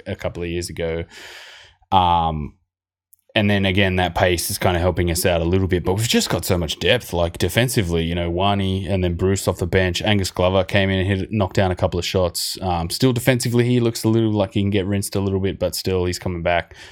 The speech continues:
from a big injury. Tommy V coming off the bench and just taking a couple of shots, knocking down some big ones. Um, he looks a little bit overweight, uh, just, just quietly, but, um,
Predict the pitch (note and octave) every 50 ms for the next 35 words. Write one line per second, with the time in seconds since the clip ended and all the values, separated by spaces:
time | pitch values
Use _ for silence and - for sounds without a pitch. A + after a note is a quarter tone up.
0 | - _ - - F#2 E2+ D#2+ D#2+ F2+ F2 F2 F2 E2+ E2 - F2 F2 E2+ E2+ E2+
1 | E2 - - - - - - - B2 A2+ G2+ F2+ F#2 G2 G#2 G#2+ - A#2+ A2+ A2+
2 | G#2+ - - G#2+ G2 A2 A2 A2 A2 - A2+ G#2 G2+ G2+ - - - A2+ G#2+ G#2
3 | G#2 G2+ F#2 - G2+ G2 G2 F#2+ - - - G#2+ G#2 G#2 - - G#2 G2 - G2
4 | G2 G2+ F#2+ F#2+ - G#2+ F#2+ G2 G2 G2+ G#2 G2+ G2 F#2+ F#2+ F#2+ - - - _
5 | - - - - - - _ _ - F#2 F#2 F2+ F2 F2 F2 F2 G2+ G#2 G2 G2
6 | F#2 - - - F2+ - - - G2 F#2+ F#2 F#2 F#2+ F#2 F#2 F#2 F2+ F#2 F#2+ G2+
7 | G2 - - - - G#2 F2+ F#2 - - - - - - - - - - - F#2+
8 | G2 G2+ F#2 G#2 A2 A2 G#2 - G2 F#2 F#2 F2+ F2+ F2+ F2 F2 F2 F2 E2+ -